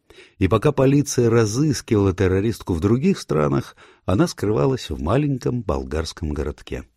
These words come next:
Вообще у Людмилы в стране были знакомые и по Киевской Фундуклеевской женской гимназии, которую она окончила. Она училась вместе с родственницами будущих болгарских премьеров Константина Стоилова, Стефана Стамболова,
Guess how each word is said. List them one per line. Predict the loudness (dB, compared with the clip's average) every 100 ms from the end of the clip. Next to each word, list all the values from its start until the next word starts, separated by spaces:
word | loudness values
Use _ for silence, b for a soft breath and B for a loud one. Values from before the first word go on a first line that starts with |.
| _ _ _ _ _ _ 0
Вообще | 2 2 4 6
у | 6
Людмилы | 4 4 4 4
в | 2
стране | 0 4 4
были | 4 2
знакомые | 2 2 2 2 2 2 2
и | 2 0
по | 0 -2
Киевской | 0 0 0 0 -2 0
Фундуклеевской | 0 0 0 0 2 2 0 -2
женской | 0 0 0 -2
гимназии, | 0 2 2 2 -2
которую | -4 -4 -2 -2
она | -2 -2
окончила. | -2 -4 -4 -8 -10 -14 b b b b b -2
Она | 4 4
училась | 4 2 0 0
вместе | -2 0 0 0 -2 -2 -2
с | 0
родственницами | 2 2 -2 -2 0 0 0 0 0 0
будущих | 0 -2 0 -4 -2 -2
болгарских | 0 0 0 -2 -2 -8 -4
премьеров | -2 0 0 -2 -2 -8 _ b b b b
Константина | -2 -2 0 0 4 4 2
Стоилова, | 0 2 4 4 4 4 2 b b b _
Стефана | -12 0 0 2 0 0 -2
Стамболова, | -4 -2 -2 2 2 4 2 2